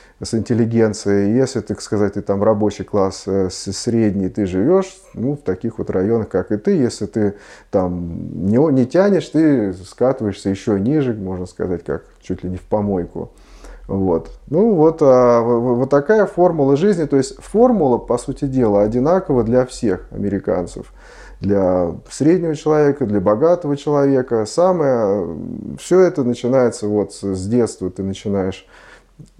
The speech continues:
думать о хорошей специальности, чтобы хорошо зарабатывать. Если твои родители не тянут, а, получить образование, ты берёшь, э, кредит на образование,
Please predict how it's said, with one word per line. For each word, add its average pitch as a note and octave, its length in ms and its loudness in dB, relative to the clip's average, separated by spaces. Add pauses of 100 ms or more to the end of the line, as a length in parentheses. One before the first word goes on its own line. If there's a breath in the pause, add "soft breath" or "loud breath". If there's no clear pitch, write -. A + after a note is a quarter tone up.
(200)
думать A2 720 0
о G2 60 2
хорошей G#2+ 400 0
специальности, D#3+ 640 -2
чтобы B2 220 -8
хорошо B2+ 360 0
зарабатывать. A#2 800 0 (400 soft breath)
Если A#2 380 0
твои A#2 160 4
родители A#2 440 2
не A#2 160 2
тянут, A2 500 0
а, F#2+ 480 2
получить G#2 500 -4
образование, G2+ 640 0
ты A2 120 -4
берёшь, G2 520 -2 (300)
э, F2 960 -6
кредит A2 480 -2
на F#2 380 0
образование, C3 880 0